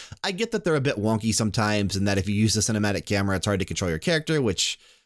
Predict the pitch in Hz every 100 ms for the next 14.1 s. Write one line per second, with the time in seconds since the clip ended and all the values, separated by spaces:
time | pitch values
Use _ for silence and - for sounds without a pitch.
0 | _ 104 107 101 98 98 90 95 90 104
1 | 98 92 82 98 92 90 - 85 80 92
2 | 87 - 80 90 82 95 82 80 95 95
3 | 95 80 - 82 82 - 85 90 90 87
4 | 87 - - - 87 85 82 - _ _
5 | 151 - 131 - 104 82 71 87 123 107
6 | 110 101 107 104 101 - - - _ _
7 | 123 151 202 170 135 120 123 - 107 92
8 | 82 76 - - _ _ - 104 104 110
9 | 131 120 - - 123 113 107 95 - 107
10 | 110 110 87 82 - 104 82 78 - -
11 | 123 110 101 92 87 98 - 92 85 90
12 | 87 82 - - - - - - _ 101
13 | 98 90 87 85 82 - 85 98 90 85
14 | 85